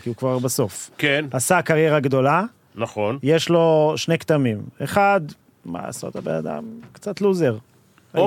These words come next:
Speaker 2: אוקיי.
Speaker 1: בריאל מדריד שבע מאות שנה, בברצלונה עוד שמונה מאות,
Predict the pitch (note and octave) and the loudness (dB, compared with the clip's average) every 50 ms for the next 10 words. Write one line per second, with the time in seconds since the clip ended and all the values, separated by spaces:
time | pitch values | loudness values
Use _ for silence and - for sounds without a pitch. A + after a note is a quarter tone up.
0 | G3 E3 D#3 C#3 D3+ E3 D#3+ D#3 D3+ D3 C3+ D3 D3 D3+ D3+ D3 C#3 C#3 E3+ G3+ | 2 2 2 4 4 4 4 4 2 2 4 4 2 4 2 2 2 2 2 2
1 | G#3+ F3+ - - F3+ G3 F#3 F#3 F#3 F3+ D#3 - F3+ E3 E3 E3 D3+ C#3 C3+ B2+ | 2 0 -2 0 0 2 2 2 2 2 0 0 0 0 2 2 2 2 2 0
2 | B2+ B2+ A#2 - C#3+ C#3+ E3+ F3 D#3+ D#3+ F3+ G3 - F3+ F#3+ F#3+ F#3+ G3+ G3 G3+ | -2 -2 -2 -2 -2 0 0 2 2 2 2 0 0 -2 -2 0 0 2 2 2
3 | A3 G#3+ G3+ F#3+ - | 2 2 2 0 -2